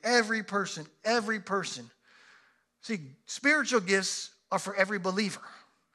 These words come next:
Every person, whether you're a follower of Christ or not, has natural gifts, talents, and abilities. And if you're thinking, "Not me, I don't, I'm not good at anything," think harder,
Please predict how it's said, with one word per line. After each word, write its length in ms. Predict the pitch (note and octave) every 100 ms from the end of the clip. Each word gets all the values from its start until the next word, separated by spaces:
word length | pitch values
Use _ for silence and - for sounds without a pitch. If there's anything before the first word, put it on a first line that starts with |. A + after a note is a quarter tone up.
| _ _ _
Every 360 | G3+ C4+ A#3 G3
person, 500 | - G#3+ B3 - - - - _ _ _ _ -
whether 180 | G#3
you're 160 | F#3+ D#3
a 60 | C3+
follower 440 | - G#3 G#3 F#3+
of 140 | D#3+
Christ 340 | - F#3+ F3 E3
or 60 |
not, 320 | D3+ G3 D3 -
has 220 | - D3
natural 540 | C#3+ D#3+ E3 F3+ E3+ C#3 - _ _
gifts, 420 | E3 F3 D#3+ - - _ -
talents, 600 | - D#3+ D#3+ C#3 - - _ _ _ -
and 140 | D3
abilities. 640 | C#3 D#3+ D3+ A#2+ A2+ - - _ _ _ -
And 120 | D3
if 140 | C#3
you're 140 | D#3 C#3+
thinking, 500 | D#3 A3+ A3 F3 C#3+
"Not 200 | D3 F3+
me, 340 | G#3 F#3+ F#3+ - -
I 140 | - F3
don't, 100 | D#3+
I'm 140 | F3
not 180 | F3+ E3
good 160 | F#3+
at 120 | F#3 F3+
anything," 440 | G3+ F3+ - C#3
think 220 | C3 E3
harder, 400 | D3 D#3+ F3 F#3